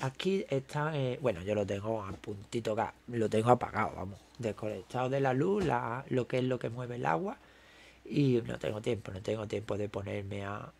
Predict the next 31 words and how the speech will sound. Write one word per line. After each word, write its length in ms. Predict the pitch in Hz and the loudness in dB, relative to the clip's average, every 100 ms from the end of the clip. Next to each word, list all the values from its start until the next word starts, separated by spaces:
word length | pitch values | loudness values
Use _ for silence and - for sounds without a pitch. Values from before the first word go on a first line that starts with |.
| - | -4
a 160 | 120 | -2
ir 160 | 113 113 | 0 -2
moviéndolo 880 | 104 104 123 113 101 104 98 101 98 | -2 -2 2 2 0 -6 -4 -4 -4
y 100 | 101 | -2
demás. 320 | 104 135 135 - - - - - - - - | -2 -2 -4 -10 -20 -20 -20 -20 -20 -20 -10
Entonces, 600 | - 123 156 147 120 - - - - _ - - | -4 0 2 2 0 -10 -12 -20 -20 _ -20 -6
eh, 520 | - 147 143 143 143 143 | 0 4 6 6 4 4
lo 180 | 139 139 | 0 0
pongo 240 | 165 190 | -2 0
en 100 | 156 | -2
el 100 | 143 | -2
modo 360 | 127 156 160 180 | 0 0 4 4
este, 480 | 208 - 208 220 - - - - - - - | 2 -2 -6 -6 -8 -18 -20 -20 -20 -20 -8
aquí, 460 | 95 - 170 202 - | -8 -2 2 2 2
y 100 | 131 | -2
ahora 160 | 123 | 0
vamos 220 | 135 123 127 | -2 -2 -2
a 60 | |
ver 160 | 131 135 | -2 -2
cómo, 320 | 117 110 - - | -4 -8 -12 -12
o 80 | 101 | -10
cómo 380 | 92 95 92 73 - | -10 -10 -12 -12 -12
hacen 320 | - 120 117 | -12 -12 -6
esto. 380 | 143 160 - 196 - - - - - - - - - - - - - - - - - - - 226 - | -4 -2 0 -2 -4 -20 -20 -20 -20 -20 -14 -14 -14 -20 -20 -20 -20 -20 -18 -18 -18 -20 -20 -20 -16
Ahí. 680 | - 85 107 139 156 175 190 - - - - - - - - - - - - - - | -10 -6 -2 2 4 4 2 -4 -20 -20 -20 -20 -20 -20 -20 -20 -20 -20 -20 -20 -14
A 120 | - | -12
ver 240 | 117 131 135 | -10 -10 -10
que 120 | 131 | -14
se 140 | - | -18
pone 280 | - 113 113 | -12 -12 -6
lento. 640 | 135 156 151 - 156 156 | -4 -4 -6 -10 -6 -4